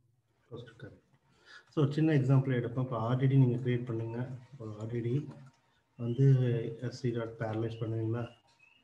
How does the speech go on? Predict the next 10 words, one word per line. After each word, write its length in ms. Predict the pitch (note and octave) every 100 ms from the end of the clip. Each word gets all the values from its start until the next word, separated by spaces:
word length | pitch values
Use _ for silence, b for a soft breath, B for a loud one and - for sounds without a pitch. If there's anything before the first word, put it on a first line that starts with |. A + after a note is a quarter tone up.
| _ _ _ _ _ _ _ _ _ _ _ _ _ _ _ _ _ _ _ _ _ _ _ _ - _ _ _ _ _ _ _ _ _ _ _ -
எஸ் 180 | C3
சி 80 | - C3+
பேரலைஸ் 340 | B2 B2 A#2+
பண்ணி 200 | B2 A#2+
ஒரு 180 | D3 C3+
ஆர் 100 | A#2
டி 60 | A2+
டி 60 |
நீங்க 280 | B2 A#2+ A#2
எடுத்துட்டீங்க. 540 | A#2 - - A2+ A2